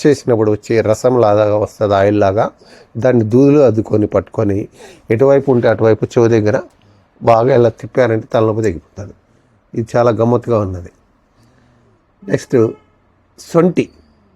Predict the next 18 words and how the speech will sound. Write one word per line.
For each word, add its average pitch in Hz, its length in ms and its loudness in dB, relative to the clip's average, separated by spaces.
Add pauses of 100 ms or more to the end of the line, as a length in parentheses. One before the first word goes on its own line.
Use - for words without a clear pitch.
(960)
సొంటి 170 280 2
కొమ్మును 139 580 0 (680)
బియ్యం 151 560 0
కడుగు 135 300 2
ఉంటుంది 117 300 0
కదా, 135 80 0
మనం 147 280 0
బియ్యం 135 200 2
కడిగి 123 280 0
పడేస్తాం 110 400 -2
నీళ్ళు, 107 300 -2 (460)
ఆ 110 40 2 (100)
నీళ్ళలో 147 360 4 (180)
సొంటి 131 300 0
వేసి 120 260 0
బాగా 113 520 2
అరగదీయాలి. 104 640 0
అది 95 100 -14